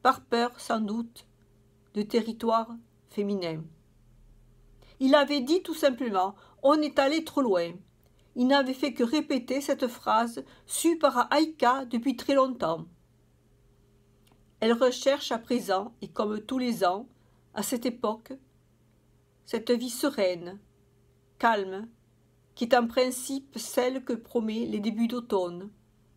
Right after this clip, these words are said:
où la chaleur est douce, carisante, apaisante. Mais Aïka sait à présent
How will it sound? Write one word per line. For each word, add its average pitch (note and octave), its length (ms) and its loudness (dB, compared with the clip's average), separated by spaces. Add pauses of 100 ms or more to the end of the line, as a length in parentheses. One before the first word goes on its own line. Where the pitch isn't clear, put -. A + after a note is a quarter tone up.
(460)
où A3+ 80 -2
la A3+ 140 4
chaleur A3+ 540 -4
est A#3+ 100 0
douce, C4 460 -2 (800)
carisante, G#3+ 720 -2 (840)
apaisante. F3+ 720 0 (1400)
Mais G#3+ 220 -4
Aïka A#3 520 0
sait - 200 -4
à A3 80 2
présent G#3 540 -4